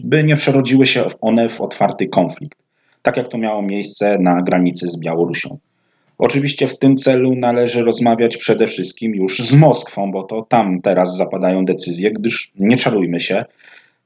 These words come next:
ta wspólna polityka państwa związkowego Rosji i Białorusi, która wczoraj została przypieczętowana przez Aleksandra Łukaszenkę,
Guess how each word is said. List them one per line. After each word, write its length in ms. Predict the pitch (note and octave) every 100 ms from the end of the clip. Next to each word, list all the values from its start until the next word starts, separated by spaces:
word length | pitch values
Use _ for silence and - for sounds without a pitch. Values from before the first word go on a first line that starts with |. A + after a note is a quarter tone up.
| _ _
ta 260 | - G#2 G2+
wspólna 640 | - - - D3 C#3+ B2+
polityka 520 | A2+ A2 A2 A2 -
państwa 540 | F#2+ A2+ G2+ - G#2 F#2+
związkowego 1040 | F2+ - G#2 G#2 - G2+ G#2 F#2+ F2 F2+ F2+ _ _ -
Rosji 380 | G2 A2 - G2
i 60 |
Białorusi, 640 | F#2 F#2+ F#2 G2 F#2 - D#2
która 260 | - F2+ E2+
wczoraj 300 | - G2 F#2
została 320 | F2+ - -
przypieczętowana 840 | - - - G2 G#2 F#2 F#2+ F#2+
przez 300 | F2 F2 D#2+
Aleksandra 640 | F#2 F2 - G2+ F#2 E2+ D#2 - _ _ _ -
Łukaszenkę, 800 | A2 G#2+ G2+ - F2+ F2 G#2 B2